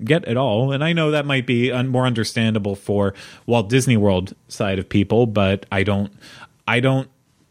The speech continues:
a lot of my friends that I know who go to Universal, a lot of times they're just booking hotels only, and they have either annual passes or, because annual passes can be very affordable, or they, they have discounted tickets from another place or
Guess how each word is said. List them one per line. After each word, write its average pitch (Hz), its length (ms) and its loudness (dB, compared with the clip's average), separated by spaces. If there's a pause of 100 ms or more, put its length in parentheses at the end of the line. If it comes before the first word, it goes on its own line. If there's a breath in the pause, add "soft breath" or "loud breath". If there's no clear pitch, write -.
(120)
a 127 100 2
lot 143 200 2
of 156 60 0
my 147 160 2
friends 127 400 0
that 123 120 2
I 117 120 2
know 117 240 2
who 110 160 0
go 113 160 2
to 110 80 0
Universal, 113 800 0 (320 loud breath)
a 98 120 -2
lot 101 200 0
of 107 100 -2
times 120 500 -4 (100)
they're 104 300 -2
just 95 300 -8
booking 110 260 -2
hotels 107 580 0
only, 101 520 0
and 95 140 -6
they 95 120 -4
have 98 500 -6
either 95 400 -2
annual 101 380 -2
passes 131 920 0
or, 98 380 -6
because 95 320 -6
annual 87 260 -2
passes 98 380 -2
can 98 160 -6
be 98 80 -2
very 101 300 -2
affordable, 143 640 2 (340 loud breath)
or 113 300 2
they, 117 220 2
they 123 400 0
have 113 400 -4 (380)
discounted 123 500 -2
tickets - 300 -2
from 113 160 -2
another 117 320 2
place 120 480 -2
or 92 260 -2